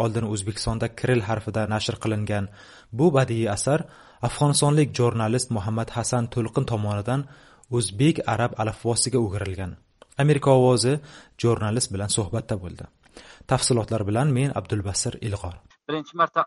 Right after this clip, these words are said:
Speaker 2: oddiy arab alifbosiga o'girdik. Undan keyin past buni hozirgi qo'llaniladigan imloga, e, buni, e, e, moslashtirish uchun yana bir yil buni ustida, e,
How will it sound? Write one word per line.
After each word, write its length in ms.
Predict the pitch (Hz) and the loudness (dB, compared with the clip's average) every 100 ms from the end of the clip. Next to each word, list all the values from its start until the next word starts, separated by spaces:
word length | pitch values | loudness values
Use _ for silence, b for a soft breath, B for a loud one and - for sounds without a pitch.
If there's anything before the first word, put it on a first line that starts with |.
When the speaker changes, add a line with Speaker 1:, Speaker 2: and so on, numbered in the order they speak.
| 151 | -2
Speaker 2:
oddiy 480 | 165 151 143 147 156 151 139 | -4 -6 _ -8 -4 0 2
arab 200 | 139 135 | 2 2
alifbosiga 560 | 131 131 131 127 131 143 143 | 0 0 -8 -8 -6 -6 -6
o'girdik. 360 | 123 123 139 151 | -8 -10 -10 -12
Undan 220 | 151 151 160 - | -8 -8 -8 -8
keyin 280 | 151 151 170 - | -6 -6 -6 0
past 220 | 156 156 147 | 0 0 -4
buni 140 | 156 151 143 | -2 -2 -2
hozirgi 440 | 147 151 139 160 - | -8 -10 -12 -12 -14
qo'llaniladigan 720 | - 139 139 135 131 131 143 147 139 | -10 -6 -4 -4 -6 -6 -6 -8 -6
imloga, 380 | 127 131 165 180 b b b 127 | -2 -2 0 -2 b b b 0
e, 40 | 123 127 | 2 0
buni, 200 | 139 151 156 135 | -4 -4 -4 -2
e, 20 | 120 117 120 - 131 | 0 0 -4 -8 -6
e, 40 | 123 123 123 123 | -4 -2 -4 -6
moslashtirish 680 | 135 135 - 135 127 135 135 | -6 -6 0 0 0 -10 -20
uchun 140 | - 180 | -16 -10
yana 140 | 170 156 127 | -6 -8 -6
bir 100 | 170 | -4
yil 100 | 185 165 | -4 -6
buni 140 | 147 156 | -14 -14
ustida, 280 | 147 143 165 180 b b | -16 -6 -2 -2 b b
e, 20 | b | b